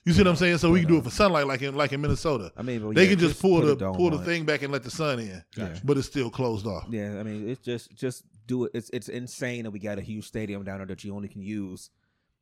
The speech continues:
Speaker 1: For, like, four months.
Speaker 2: fourteen times a year between your
Speaker 1: Mm-hmm.
Speaker 2: football games, a few concerts, a high school football game every
Speaker 1: Mm-hmm.
Speaker 2: so often. You might get a soccer game down there. It's just,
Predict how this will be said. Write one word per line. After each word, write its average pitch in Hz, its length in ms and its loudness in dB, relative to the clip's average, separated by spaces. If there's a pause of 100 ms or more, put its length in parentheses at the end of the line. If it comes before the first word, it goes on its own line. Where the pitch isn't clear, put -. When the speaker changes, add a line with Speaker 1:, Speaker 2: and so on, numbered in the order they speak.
(100)
Speaker 1:
For, - 120 -2
like, 127 140 2
four 131 180 2
months. 123 360 -2
Speaker 2:
fourteen 120 500 -6
times 104 340 -6
a - 60 -6
year 131 180 0
between 120 320 -2
your 120 100 -4
Speaker 1:
Mm-hmm. 127 40 -6
Speaker 2:
football 117 380 -2
games, 110 320 -6
a 98 40 -10
few 113 200 -6
concerts, 104 480 -8
a 95 40 -8
high 117 180 -6
school 110 220 -6
football 113 380 -2
game 131 140 -2
every 127 140 0
Speaker 1:
Mm-hmm. 156 80 -2
Speaker 2:
so 160 80 0
often. 101 160 -8
You 98 40 -10
might 107 160 -8
get 98 140 -12
a - 20 -16
soccer 104 400 -6
game 101 320 -8
down 98 220 -4
there. 101 80 -4
It's 95 240 -8
just, 104 180 -6